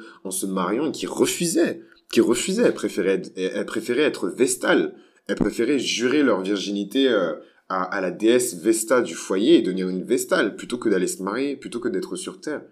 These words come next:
Et malheureusement, je vais vous raconter ça quand je vous parlerai de la composition des familles,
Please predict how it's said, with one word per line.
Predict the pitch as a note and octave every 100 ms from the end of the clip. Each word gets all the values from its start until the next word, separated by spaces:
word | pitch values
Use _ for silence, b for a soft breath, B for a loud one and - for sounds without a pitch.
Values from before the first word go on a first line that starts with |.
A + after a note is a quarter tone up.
| _ _ _ _ _ _ _ _ _ _ _ _ _ -
Et | G#2 G2+
malheureusement, | G#2 G#2 G2+ G2 C3+
je | C3+ F2
vais | F#2
vous |
raconter | F2 F#2 G2 F#2+
ça | F#2
quand | A#2 G2+
je | F#2
vous |
parlerai | F2+ F2+ G#2
de | F#2
la |
composition | D#2+ F#2 F#2+ F#2 F#2 A2+
des | G#2+ E2+
familles, | F2+ F2+ G#2 G#2